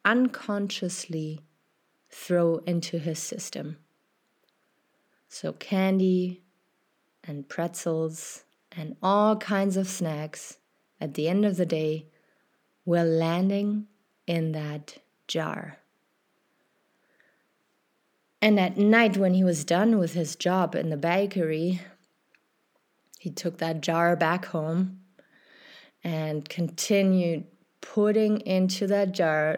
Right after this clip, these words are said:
what he would usually put into his mouth when he got home after a stressful day. And just before bedtime, he was so disgusted. He was so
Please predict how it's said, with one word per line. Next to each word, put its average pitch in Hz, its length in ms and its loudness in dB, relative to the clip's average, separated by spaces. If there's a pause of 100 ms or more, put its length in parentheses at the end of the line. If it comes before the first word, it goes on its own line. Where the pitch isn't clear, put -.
(160)
what 165 280 0
he - 140 -4
would 165 320 -2
usually 175 600 2
put 185 300 -4
into 165 520 -4
his 165 260 -4
mouth 156 540 -2
when 147 320 -6
he 151 180 -8
got 143 280 -6
home 151 340 -6
after - 460 -8
a 170 60 -12
stressful - 600 -12
day. - 380 -18 (1300)
And 151 300 -6
just 190 380 2
before 202 420 -2
bedtime, 156 840 -6 (1120)
he - 320 2
was 160 240 -2
so 185 800 0 (100)
disgusted. - 1040 -4 (280)
He 190 320 2
was 165 260 2
so 196 920 0